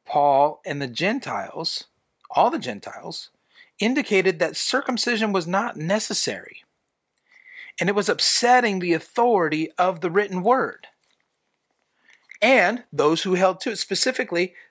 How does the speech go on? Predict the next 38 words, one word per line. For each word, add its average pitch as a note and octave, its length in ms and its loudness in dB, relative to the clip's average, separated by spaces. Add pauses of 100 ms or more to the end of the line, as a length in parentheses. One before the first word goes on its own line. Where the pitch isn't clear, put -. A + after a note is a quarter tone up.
there E3+ 180 0
were, F3 380 2
uh, D3+ 100 -4
some E3+ 340 0
of D3 180 -4
the D3 80 -4
Pharisees F3 680 0
who B2 280 -4
did F3+ 240 2
believe C#3+ 300 -4
that A#2+ 100 -6
Jesus C#3+ 300 -2
was B2+ 180 -4
the A2 60 -14
Messiah, D3 520 -2 (440)
who F3+ 100 -2
were F3 40 4
like, E3 160 0
"Hey, G#3+ 160 4
listen," E3+ 360 -2 (160)
they D#3 180 0
were A#3+ 120 0
the F3+ 80 -2
ones D#3 320 -4
that, - 320 -2 (240)
um, B2+ 320 0 (200)
<laughs> A3+ 160 -8
were, F3 360 2 (460)
were D#3 160 2
most D#3 460 0
adamant D#3 600 0
that B2+ 260 -2
these D3 200 -6
people D#3+ 260 -6
needed B2 260 -4
to B2 60 -8
be A#2+ 140 -4
circumcised B2 640 -2